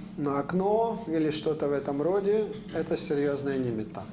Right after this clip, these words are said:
Вот недавно ко мне подходила одна ваша коллега, а голубь сел ей на окно,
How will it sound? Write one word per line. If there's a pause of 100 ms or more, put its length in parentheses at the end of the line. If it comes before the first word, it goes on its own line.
(2250)
Вот
недавно
ко
мне
подходила
одна
ваша
коллега, (1000)
а
голубь (360)
сел
ей
на
окно,